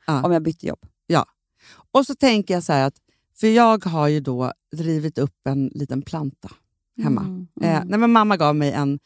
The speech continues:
Speaker 1: en hibiskus.
Speaker 2: Mm.
Speaker 1: Hon har ju haft en hibiskus
Speaker 2: Mm.
Speaker 1: som, eh, har hetat Irja.
Speaker 2: Mm.
Speaker 1: Mm. Som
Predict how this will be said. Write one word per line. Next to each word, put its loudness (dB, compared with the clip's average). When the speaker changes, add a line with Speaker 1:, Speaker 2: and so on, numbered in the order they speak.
Speaker 1:
en -4
hibiskus. -4
Speaker 2:
Mm. 2
Speaker 1:
Hon 8
har 6
ju 6
haft 0
en -2
hibiskus -4
Speaker 2:
Mm. 0
Speaker 1:
som, 2
eh, 0
har 0
hetat -2
Irja. -4
Speaker 2:
Mm. -4
Speaker 1:
Mm. -4
Som 2